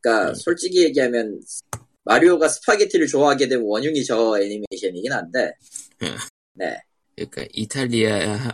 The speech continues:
Speaker 2: 이탈리아인이니까 스파게티를 좋아하겠지 하던 시절에.
Speaker 1: <laughs> 그럴 때, 그럴 땐
Speaker 2: 음.
Speaker 1: 그 이탈리아인의 욕망이 <laughs>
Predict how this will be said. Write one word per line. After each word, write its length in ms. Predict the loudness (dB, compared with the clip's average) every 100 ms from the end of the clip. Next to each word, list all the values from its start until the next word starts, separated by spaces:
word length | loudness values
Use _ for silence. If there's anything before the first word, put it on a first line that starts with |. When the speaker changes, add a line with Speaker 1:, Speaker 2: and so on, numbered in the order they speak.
| -6
Speaker 2:
이탈리아인이니까 1080 | -8 -4 -2 0 2 2 0 -2 -4 -4 -4
스파게티를 520 | -4 -6 -8 -8 -8
좋아하겠지 580 | -4 -2 0 -2 -2 -4
하던 300 | -4 -4 -6
시절에. 280 | -6 -4 0
Speaker 1:
<laughs> 520 | 4 2 0 -6 0
그럴 300 | 6 8 8
때, 240 | 6 4 2 -2 -4 -2
그럴 240 | -2 0
땐 200 | 0 -4 -6 _ _ -16
Speaker 2:
음. 140 | -14 -8
Speaker 1:
그 80 | -8
이탈리아인의 760 | -6 -2 2 2 2 0 2
욕망이 500 | 0 0 -4 -4 -6 -6 -12 -6 -6 -6 _ _
<laughs> 1000 | _ -10 -6 -2 -2 -2 -6 -8 -8 -8